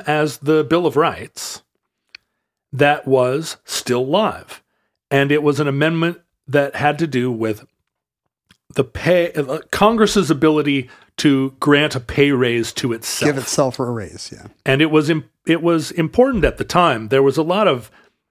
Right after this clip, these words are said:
Speaker 1: in, in the original sort of constitutional convention, there was a lot of push and pull between federalists and, and, and anti-federalists. And anti-federalists were very concerned, as, as they are today,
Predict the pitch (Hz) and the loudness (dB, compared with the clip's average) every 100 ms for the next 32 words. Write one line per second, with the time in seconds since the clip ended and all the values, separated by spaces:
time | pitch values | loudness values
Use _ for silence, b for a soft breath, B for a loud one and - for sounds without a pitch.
0 | _ - 156 160 170 160 160 156 214 180 | _ -2 0 0 -2 0 0 2 2 2
1 | 170 135 - - 110 - 151 - 127 160 | 2 0 0 -4 -2 0 0 -2 -2 -2
2 | - 135 123 117 110 117 110 202 190 98 | 0 -2 -2 -2 -6 -4 0 0 0 -8
3 | 80 92 B B B - 170 165 175 190 | -12 -20 B B B -4 -2 -2 0 2
4 | 185 - 151 - 123 120 107 110 123 117 | 2 4 2 2 -2 -4 -4 -4 -4 -6
5 | 101 - 165 143 143 123 123 - - 120 | -4 2 2 4 2 2 -2 -4 -4 -4
6 | 120 - 120 - 131 127 127 113 104 - | -4 -4 -4 -4 -2 0 0 -2 -6 -8
7 | 82 - - - - - 151 135 131 165 | -12 -12 -14 -12 -10 -4 -2 -4 -6 -2
8 | 196 190 156 135 123 120 107 - 117 110 | -2 -2 2 2 2 -2 -4 -6 -4 2
9 | 139 139 139 120 - 110 101 101 107 b | 4 2 0 -6 -4 -4 -4 -8 -12 b
10 | b b 95 107 - - b b b - | b b -8 -6 -6 -12 b b b -12
11 | 101 120 117 131 143 131 98 104 | -6 0 2 2 2 0 0 -6